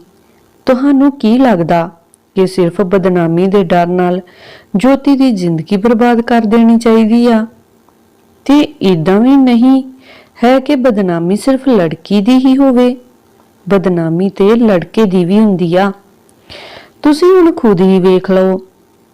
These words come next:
ਕੀਰਤ ਦੇ ਵਿਹਾਰ ਨੂੰ ਵੇਖ ਕੇ ਹੀ ਤੇ ਅਸੀਂ ਇਹ ਰਿਸ਼ਤਾ ਤੋੜਨਾ ਚਾਹੁੰਦੇ ਹਾਂ, ਨਹੀਂ ਤੇ ਉਹ ਲੋਕ ਤੇ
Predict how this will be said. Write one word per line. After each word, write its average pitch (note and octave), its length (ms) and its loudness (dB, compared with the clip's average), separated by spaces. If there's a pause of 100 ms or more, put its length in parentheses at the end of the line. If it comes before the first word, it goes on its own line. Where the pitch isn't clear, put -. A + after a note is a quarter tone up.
ਕੀਰਤ E3 420 0
ਦੇ A#3 280 2
ਵਿਹਾਰ B3 360 2 (100)
ਨੂੰ A#3+ 380 0 (800)
ਵੇਖ B3+ 320 0
ਕੇ C#4+ 320 0
ਹੀ D4 140 2
ਤੇ D#4 280 0
ਅਸੀਂ C4 340 0 (120)
ਇਹ F#3+ 300 0
ਰਿਸ਼ਤਾ A3+ 360 -2
ਤੋੜਨਾ A3 460 0
ਚਾਹੁੰਦੇ A3+ 420 0
ਹਾਂ, B3+ 180 0 (880)
ਨਹੀਂ F3 280 0
ਤੇ A3+ 120 0
ਉਹ A#3 240 2
ਲੋਕ B3 300 2
ਤੇ A#3 280 0